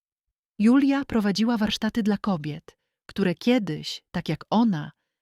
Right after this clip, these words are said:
były niezauważane. Były pokojówki, kelnerki, opiekunki. Każda z nich przynosiła swoją historię. I każda dostawała szansę. Oranżeria zatrudniała je,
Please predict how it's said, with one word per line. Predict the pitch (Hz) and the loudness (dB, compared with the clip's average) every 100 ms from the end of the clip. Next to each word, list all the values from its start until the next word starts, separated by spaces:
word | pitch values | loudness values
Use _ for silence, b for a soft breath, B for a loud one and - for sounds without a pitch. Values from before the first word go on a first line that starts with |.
| - | -2
były | 214 208 | 2 4
niezauważane. | 196 202 190 190 185 180 175 156 151 151 _ _ _ _ _ _ | 4 4 2 0 -2 -2 -4 -6 -8 -14 _ _ _ _ _ _
Były | 208 202 196 | 2 2 2
pokojówki, | 175 - 160 214 - - 160 - - | -4 -4 -2 -2 -4 -16 -16 -14 -4
kelnerki, | 180 170 170 180 - - 160 _ - | -2 0 0 -2 -6 -12 -16 _ -8
opiekunki. | 220 233 - 226 220 208 - 165 _ _ _ _ _ | -4 -2 0 2 2 0 -10 -16 _ _ _ _ _
Każda | - 269 214 190 | -4 0 0 2
z | |
nich | 208 262 - _ _ _ | 2 2 0 _ _ _
przynosiła | - 220 226 - 285 | 0 2 2 2 -4
swoją | - 254 233 220 | -2 0 0 0
historię. | 220 - 156 147 - - _ _ _ _ _ _ - | -4 -6 -8 -8 -12 -18 _ _ _ _ _ _ -8
I | 202 | -4
każda | 214 202 180 151 139 135 147 - | 2 2 2 -4 -8 -8 -12 -8
dostawała | 165 - 147 135 165 | -6 -4 -4 -4 -6
szansę. | - 156 123 - 143 143 _ _ _ _ _ _ _ | -6 -6 -8 -14 -18 -20 _ _ _ _ _ _ _
Oranżeria | - 170 165 165 170 160 147 143 - | -2 0 0 0 -2 -2 -2 -4 -6
zatrudniała | 165 151 - 143 156 156 170 170 | -6 -4 -6 -2 -2 0 -2 -4
je, | 170 170 | -4 -8